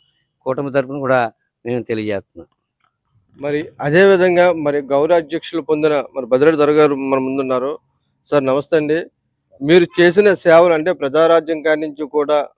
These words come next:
Speaker 2: మరి మెగా ఫ్యామిలీకి ఎంతో సేవా కార్యక్రమాలు చేస్తూనే ఉన్నారు. ఈ సేవా కార్యక్రమంలో భాగంగానే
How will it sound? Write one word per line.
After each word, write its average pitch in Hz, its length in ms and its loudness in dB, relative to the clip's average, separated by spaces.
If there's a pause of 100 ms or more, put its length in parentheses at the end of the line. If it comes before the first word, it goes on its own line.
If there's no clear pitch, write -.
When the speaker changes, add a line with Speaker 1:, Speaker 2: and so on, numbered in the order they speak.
(140)
Speaker 2:
మరి 127 180 -8
మెగా 123 320 -2
ఫ్యామిలీకి 143 500 -6
ఎంతో 127 280 -6
సేవా 131 320 0
కార్యక్రమాలు 131 540 -2 (100)
చేస్తూనే 131 340 -6
ఉన్నారు. 127 460 -4 (560)
ఈ 143 140 -6
సేవా 147 320 2
కార్యక్రమంలో 156 580 -2
భాగంగానే 151 560 -2